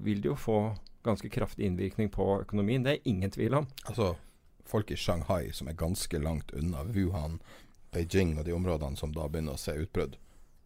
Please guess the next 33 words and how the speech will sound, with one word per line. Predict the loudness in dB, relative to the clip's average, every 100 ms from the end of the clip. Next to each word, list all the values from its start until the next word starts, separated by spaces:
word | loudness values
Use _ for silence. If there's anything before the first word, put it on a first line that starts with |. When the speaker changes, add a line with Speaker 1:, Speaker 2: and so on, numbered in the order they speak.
| -20 -18 -2
Speaker 2:
Det |
er | 4
ingen | 4
som | 4
går | 0
i | -2
døra. | -2 -2 -8 -18 -18 -16 -16 -20 _ -20 -20 _ -10
De | 0
sier | 4 4
folk | 4 2
som | 4
bor | 6
der, | 6
Speaker 1:
Ja. | 6
Speaker 2:
folk | 2 2
går | 4 4 4
ikke | 0
ut | -2 -2
i |
gaten. | -4 -2 -4 -8 -12 -6
Det |
er | 0
helt | 0 0
tomt | 0 2
i |
gaten. | 0 0 0
Vi | 4
er |
midt | 6 6 2
i |
Chinese | -2 0 0 0 -4
New | -4
Year. | -4 -8